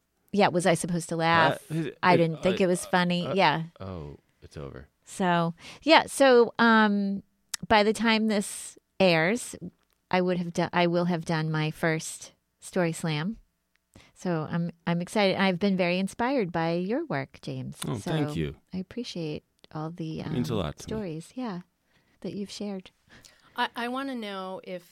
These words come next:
Speaker 3: the, uh, tomatoes
Speaker 1: <laughs>
Speaker 3: are happier when they arrive on my plate if you're telling them stories while they're growing.
Speaker 2: <laughs> Yeah, no doubt. No doubt. I mean,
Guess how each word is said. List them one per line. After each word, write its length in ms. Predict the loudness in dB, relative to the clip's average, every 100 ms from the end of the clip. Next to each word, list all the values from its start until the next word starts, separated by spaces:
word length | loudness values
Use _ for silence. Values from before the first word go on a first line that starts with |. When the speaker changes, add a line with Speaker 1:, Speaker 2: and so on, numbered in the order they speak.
| _ -14
Speaker 3:
the, 420 | -12 -10 -12 -14
uh, 120 | -16 -18
tomatoes 840 | -14 -10 -8 -8 -10 -14 -18 -20 _ _
Speaker 1:
<laughs> 220 | _ -4
Speaker 3:
are 100 | -4 -4
happier 640 | -6 -6 -6 -10 -10 -12 _
when 180 | -12 -10
they 120 | -8
arrive 300 | -8 -8 -8
on 140 | -10 -12
my 140 | -12
plate 440 | -12 -10 -12 -14 _ _ -18
if 180 | -14 -10
you're 140 | -12
telling 480 | -12 -12 -12 -12 -16
them 180 | -16 -16
stories 680 | -16 -16 -16 -18 -20 -20 -18
while 120 | -10 -6
they're 120 | -6
growing. 180 | -8 -8 -10 -12 -18
Speaker 2:
<laughs> 300 | _ _ _
Yeah, 200 | 0 2
no 160 | 2
doubt. 340 | 0 0 -2 -4 _ _ -12
No 80 | -6
doubt. 280 | -4 -6 -4
I 60 |
mean, 300 | -2 0 -2